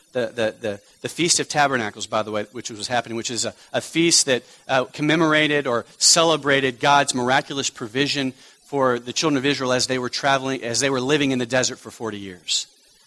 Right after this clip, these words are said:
So this, this, this feast of, of acknowledging God's provision and miraculous provision,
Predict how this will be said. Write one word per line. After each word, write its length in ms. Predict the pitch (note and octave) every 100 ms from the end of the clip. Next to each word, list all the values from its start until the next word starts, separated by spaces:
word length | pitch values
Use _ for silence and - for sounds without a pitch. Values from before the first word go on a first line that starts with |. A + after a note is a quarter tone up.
| _ _
So 100 | C#3+
this, 260 | C#3+ C#3 - - _
this, 260 | D3 - -
this 260 | D3 -
feast 500 | - G3+ A3 A#3 - -
of, 300 | D3+ C3+ - _
of 200 | - C3+
acknowledging 580 | B2 C3+ D#3 F3 F3 E3+
God's 300 | D#3+ D#3 D3+
provision 500 | - C3+ B2+ E3+ F3+
and 100 | D#3
miraculous 520 | C3 C#3 E3 D#3 C#3
provision, 580 | - C3 B2 E3+ F#3 F#3+